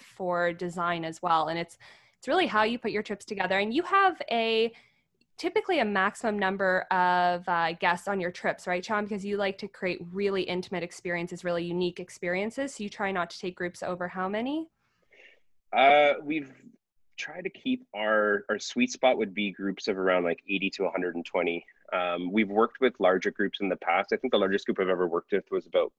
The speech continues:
Speaker 2: five hundred. And what we found was that at that point, you're basically herding cattle. It's logistics and moving bodies around, and it really limits the options of what you're able to do. Uh, if, for example,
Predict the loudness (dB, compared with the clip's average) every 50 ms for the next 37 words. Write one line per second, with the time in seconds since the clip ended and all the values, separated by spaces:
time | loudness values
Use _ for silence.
0 | -6 -2 0 0 0 0 -2 -2 2 2 2 2 0 _ _ _ _ _ _ _
1 | _ _ _ _ 0 2 4 2 2 2 0 2 4 4 6 6 6 6 4 4
2 | 4 6 6 8 8 6 4 2 0 -2 -4 2 6 6 6 6 4 4 4 4
3 | 6 6 4 2 0 0 2 2 4 2 2 0 -2 -8 -14 -14 -16 -18 -18 -20
4 | -20 _ _ _ _ _ _ _ _ _ _ -2 0 0 0 0 -2 -2 -2 0
5 | 0 0 2 2 2 0 -2 -4 -4 -2 -2 -2 -2 -2 -4 -6 -4 2 2 2
6 | 4 4 0 0 2 0 0 0 0 -2 -8 -12 -12 -10 _ -8 -6 -2 0 2
7 | 2 4 4 4 4 4 4 4 4 4 4 6 6 4 2 2 2 2 4 4
8 | 4 4 4 2 0 -2 -4 -8 _ -20 -20 -20 -20 -20 _ -2 2 2 4 6
9 | 6 6 6 6 6 6 6 6 6 4 0 -2 2 4 4 4 4 2 0 -2
10 | -2 -2 -2 0 0 0 2 2 2 0 0 0 -4 -6 -8 -4 0 0 0 0
11 | -2 -4 -8 -8 -8 -6 -4 -2 -2 -2 -2 -4 -4 -6 -8 _ _ _ 2 2
12 | 2 2 2 2 0 2 2 2 2 2 2 -2